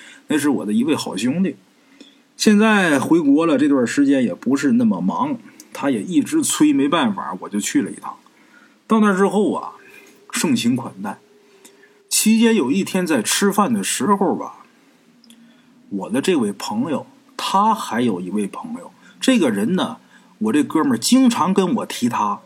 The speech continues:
也经常跟他提我，但是我们两个之间始终没有见过。这个朋友他这工作呀挺特别的，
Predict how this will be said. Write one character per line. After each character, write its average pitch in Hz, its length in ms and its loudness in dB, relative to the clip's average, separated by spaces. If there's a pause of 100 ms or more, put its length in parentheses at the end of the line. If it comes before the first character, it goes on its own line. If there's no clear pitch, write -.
也 - 180 0
经 208 260 4
常 170 220 0
跟 185 160 0
他 175 180 0
提 302 220 0
我， - 280 -4
但 180 140 2
是 156 100 -2
我 104 320 -4
们 214 140 4
两 - 200 2
个 104 100 -14
之 104 180 -6
间 98 240 -12 (300)
始 - 320 -6
终 117 200 2
没 104 140 2
有 107 160 -2
见 98 240 -4
过。 - 100 -20 (760)
这 220 160 2
个 160 80 2
朋 117 260 -2
友 123 200 0
他 123 120 -6
这 143 100 2
工 156 220 -4
作 165 180 -2
呀 - 160 -14
挺 - 140 -14
特 104 200 -8
别 - 140 -14
的， - 160 -14